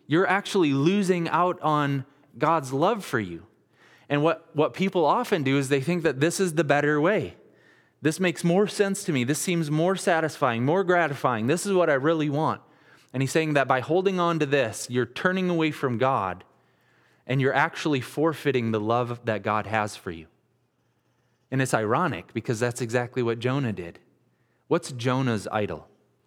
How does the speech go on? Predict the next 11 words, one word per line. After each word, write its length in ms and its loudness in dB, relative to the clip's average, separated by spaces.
Well, 240 0
I, 180 0
I 180 0
would 100 2
imagine 400 0
he 80 0
has 160 0
a 60 -4
bunch 320 -2
of 120 -4
them, 320 -6